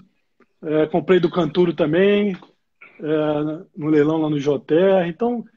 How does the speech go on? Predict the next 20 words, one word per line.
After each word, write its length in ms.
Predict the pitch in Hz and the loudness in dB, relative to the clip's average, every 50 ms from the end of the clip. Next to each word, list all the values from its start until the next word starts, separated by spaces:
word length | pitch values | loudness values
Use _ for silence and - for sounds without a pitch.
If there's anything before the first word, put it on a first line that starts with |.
| _ _ _ _ - | _ _ _ _ 0
comecei 320 | 233 226 214 - 254 233 | 2 2 2 4 2 2
a 40 | 214 | 2
criar, 480 | 226 - 214 208 208 226 254 277 262 - _ _ _ _ _ _ _ - - _ - | 0 0 2 2 2 2 0 -4 -8 -16 _ _ _ _ _ _ _ -20 -20 _ -6
só 140 | - 220 | -4 -4
que 80 | 214 220 | -2 -2
demorou 440 | 214 240 240 262 262 226 220 226 220 | 0 0 2 2 4 4 4 4 4
isso. 240 | 226 262 - - 220 | 2 0 -2 -4 -6
Esse 120 | - - | -6 -4
período 320 | - 202 196 220 220 208 | -2 -2 0 0 0 -2
eu 60 | 202 185 | -4 -4
fui 160 | - 214 190 | -6 -10 -8
ficando 260 | - - 208 208 190 | -6 -4 -4 -4 -4
parado 580 | 185 196 185 185 196 202 226 247 233 226 208 - _ _ _ _ - - _ - - - | -4 -4 -4 -4 -4 -4 -4 -4 -6 -8 -12 -14 _ _ _ _ -20 -20 _ -20 -16 -10
e 420 | 175 170 180 180 180 175 170 160 165 - | -8 -4 -2 0 0 0 0 -2 -4 -4
criava 280 | 196 190 190 185 185 | -2 0 0 2 0
pouco, 360 | 180 - 208 214 214 214 185 | 0 0 0 0 0 -2 -4
dois 440 | 160 180 190 196 185 - - - - | -2 0 0 0 0 -4 -8 -20 -20
cavalos. 600 | - - 160 147 143 135 156 180 190 185 175 165 | -18 -12 -10 -10 -6 -2 -2 0 0 0 -2 -6
Então, 420 | 170 156 147 190 196 214 214 190 185 _ _ _ _ _ - | -8 -10 -6 -6 -6 -6 -6 -10 -14 _ _ _ _ _ -6
não, 160 | 185 208 247 | -6 -6 -6